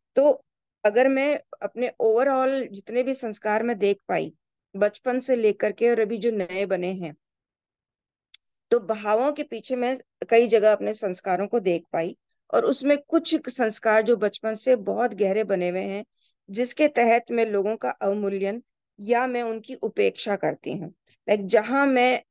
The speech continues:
अ, अ, मेरे को दु-, ऐसा लगता है कि,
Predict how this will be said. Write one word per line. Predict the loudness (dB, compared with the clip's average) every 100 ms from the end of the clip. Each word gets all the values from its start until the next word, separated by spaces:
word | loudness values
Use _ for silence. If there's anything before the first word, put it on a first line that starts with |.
| 0
अ, | 4 4 4 4
अ, | 4
मेरे | 4 0 0
को | 2 2 2 -2 -10
दु-, | -14 -14 -6
ऐसा | -4 -2
लगता | -2 -2 -2 -6
है | -6 -8
कि, | -10 -10 -10